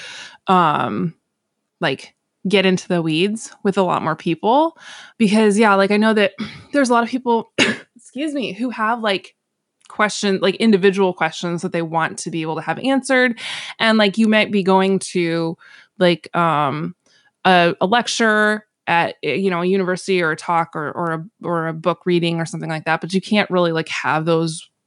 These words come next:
super one-on-one conversations. Um, so yeah, that was a big part of why I created, like, the White Homework Patreon page, is just so that people would have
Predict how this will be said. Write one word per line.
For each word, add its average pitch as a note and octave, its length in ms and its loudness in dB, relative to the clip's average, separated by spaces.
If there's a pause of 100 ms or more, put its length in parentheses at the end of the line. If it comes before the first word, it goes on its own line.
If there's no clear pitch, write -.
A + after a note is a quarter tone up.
(200)
super F3 400 0
one-on-one D#3+ 440 0
conversations. E3 920 -2 (420)
Um, D3+ 640 2 (540)
so E3 540 2
yeah, E3+ 140 2
that E3+ 120 4
was G#3+ 100 2
a G#3+ 60 2
big F#3 140 0
part F3 200 0
of E3 100 -4
why D#3 200 -2
I D3+ 40 -8
created, D#3 540 -8 (320)
like, C3+ 240 -6
the C#3+ 200 -8 (160)
White D3+ 260 -4
Homework D3 360 -6
Patreon D3+ 420 -6
page, C#3 200 -6
is D#3 100 -8
just E3 160 -6
so F3 80 -4
that C#3+ 100 -6
people - 220 -4
would D#3 80 -4
have D#3 340 -2